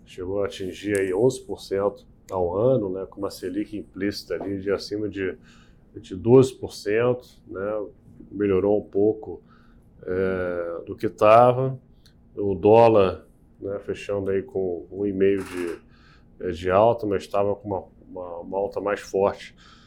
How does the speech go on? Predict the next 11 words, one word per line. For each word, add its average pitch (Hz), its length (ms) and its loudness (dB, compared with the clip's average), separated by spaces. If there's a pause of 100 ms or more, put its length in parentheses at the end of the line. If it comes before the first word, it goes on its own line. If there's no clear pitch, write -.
(220)
é, 90 220 -4
na 98 120 -4
semana. 107 500 0
A 120 40 2
gente 117 140 -6
segue 113 320 0
num 117 160 -2
ambiente, 107 600 -2 (580)
é, 101 320 0
bem 104 240 2
volátil 110 680 4